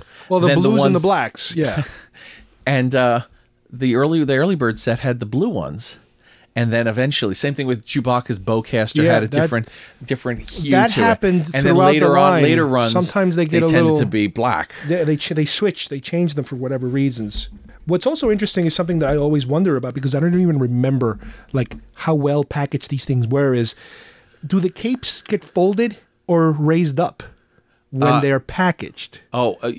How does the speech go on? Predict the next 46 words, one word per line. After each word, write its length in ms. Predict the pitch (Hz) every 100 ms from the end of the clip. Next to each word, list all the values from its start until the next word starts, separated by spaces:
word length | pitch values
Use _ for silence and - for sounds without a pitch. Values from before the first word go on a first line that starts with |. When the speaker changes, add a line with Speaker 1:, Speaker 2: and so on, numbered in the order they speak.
| 110
Speaker 2:
I 100 | 151
Speaker 1:
The 60 | 156
Speaker 2:
think 40 |
that, 100 | 170
I 160 | 185 165
Speaker 1:
collars. 220 | 135 185
Speaker 2:
think 160 | 196 170
they 120 | 143
fold 300 | - 139 127
them. 160 | 117
They, 160 | 113 113
they 180 | 110 123
make 160 | 127
a 60 | 123
small 300 | - 127 117
fold 400 | - 113 98 95
down 360 | 110 104 82 92
Speaker 1:
On 120 | 131
purpose. 520 | - 156 - - -
Speaker 2:
Yeah, 260 | 104 - -
so 240 | - 110
it's 140 | 95
supposed 240 | 123 127 120
to 40 |
Speaker 1:
Okay. 80 | 107
Speaker 2:
be 80 | 120
like 220 | 110 101
a 40 | 101
collar 540 | - 110 104 98 90
of 100 | 87
sorts. 460 | - 101 71 185 139
Speaker 1:
Right, 160 | 117
right, 260 | 110 110 101
right, 220 | 104 135
right. 120 | 190
Speaker 2:
Like, 100 | 156
'cause 160 | - 151
Leia, 320 | 185 196 165
Leia's 400 | 139 185 190 143 -
actually 340 | 135 - 117
had 160 | 113 87
a 60 |
hood 260 | - 143 120
in 80 | 92
the 80 | 76
back, 400 | 73 - -